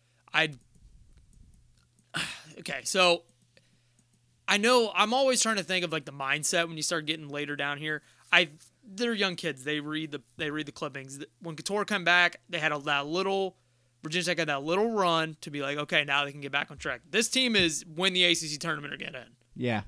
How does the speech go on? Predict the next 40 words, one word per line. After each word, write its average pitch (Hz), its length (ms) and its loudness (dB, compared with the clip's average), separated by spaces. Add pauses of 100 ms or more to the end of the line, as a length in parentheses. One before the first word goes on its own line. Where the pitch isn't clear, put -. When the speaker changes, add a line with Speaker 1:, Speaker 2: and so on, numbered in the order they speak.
(120)
Speaker 1:
They 175 220 6
have 170 180 4
no 160 220 0
other 147 160 -6
chance. 120 400 -10
So 156 240 -2
there's 160 240 -2
no 190 220 2 (100)
extra 127 280 6
Speaker 2:
Yeah, 104 40 4
if 104 60 2
it, - 20 0
Speaker 1:
motivation 135 540 2
Speaker 2:
if 120 80 0
Speaker 1:
here. 139 80 -4
Speaker 2:
it 127 60 -2
wasn't 127 380 -2
for 131 160 -4
some 131 280 -8
of, 120 200 -8 (320)
some 160 300 -6
of 156 60 0
those 120 220 0
losses 101 520 -6
that 98 220 -14
they 95 80 -14
took 98 340 -16
were 101 100 -18
really, 101 960 -12
really 196 240 -6
Speaker 1:
Even 240 300 4
Speaker 2:
bad. 214 80 -4
Speaker 1:
when 202 100 -2
Couture 175 340 0
came 156 220 -4
back. 139 400 -4
Speaker 2:
Yeah, 120 420 0
I 117 140 0
mean, 113 340 -2
yeah. 98 260 -6